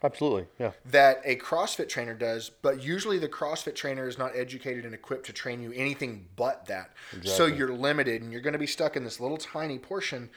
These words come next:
Speaker 2: to where, I mean, for instance, we work out with Jay.
Speaker 1: Mm-hmm.
Speaker 2: Jay's been training Olympic style lifting for himself. If he ever wanted to start training me on that because that's part of my goal on my path,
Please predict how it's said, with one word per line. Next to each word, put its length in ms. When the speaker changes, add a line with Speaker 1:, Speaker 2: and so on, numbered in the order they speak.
Speaker 2:
to 100
where, 240
I 180
mean, 240
for 100
instance, 400
we 160
work 320
out 140
with 220
Jay. 520
Speaker 1:
Mm-hmm. 280
Speaker 2:
Jay's 560
been 360
training 440
Olympic 320
style 240
lifting 260
for 160
himself. 400
If 140
he 180
ever 160
wanted 320
to 140
start 280
training 380
me 140
on 140
that 180
because 240
that's 160
part 240
of 80
my 160
goal 240
on 80
my 100
path, 380